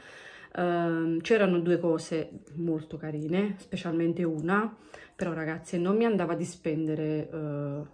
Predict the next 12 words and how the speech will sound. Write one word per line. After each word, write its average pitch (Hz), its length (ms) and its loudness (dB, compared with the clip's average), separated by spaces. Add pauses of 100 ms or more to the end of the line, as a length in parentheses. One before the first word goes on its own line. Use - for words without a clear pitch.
troppi 165 300 -8
soldi, 156 500 -2
perché 175 260 -2
una 185 200 0
veniva 160 240 2
a - 20 -2
cinquanta 160 800 -4
euro 226 460 0
e 196 40 -2
un'altra 175 360 -6
a - 20 -12
sessantotto. 160 1160 -4